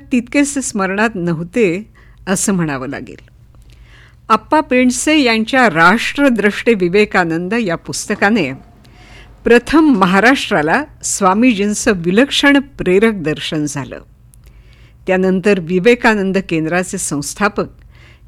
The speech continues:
एकनाथजी रानडे यांनी संकलित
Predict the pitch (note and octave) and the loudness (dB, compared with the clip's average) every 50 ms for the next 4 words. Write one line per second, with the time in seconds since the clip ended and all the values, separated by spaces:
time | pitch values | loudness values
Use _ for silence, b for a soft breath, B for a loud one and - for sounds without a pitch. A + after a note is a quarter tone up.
0 | - - G3+ G#3+ G#3+ - A#3 A3+ C4 D4 D#4 - C#4+ C4+ - C4+ C4 A3 F#3+ F3 | 0 4 4 6 6 6 4 4 4 4 2 0 -2 0 2 4 4 6 6 6
1 | E3+ E3+ E3+ G3+ A#3+ C4 C4+ A3+ E3+ D3+ E3+ G3+ G#3 - - - F#3 F3 G3 G3+ | 4 4 4 2 4 4 4 4 4 2 0 -4 -8 -14 -12 -8 -2 0 2 2
2 | G3 G3 G#3+ B3 B3 A3+ - - - F3+ E3+ E3+ E3+ G3+ G3+ G3+ G#3+ | 2 2 2 0 0 0 -2 -2 -2 -2 -2 -2 -2 -2 0 0 -2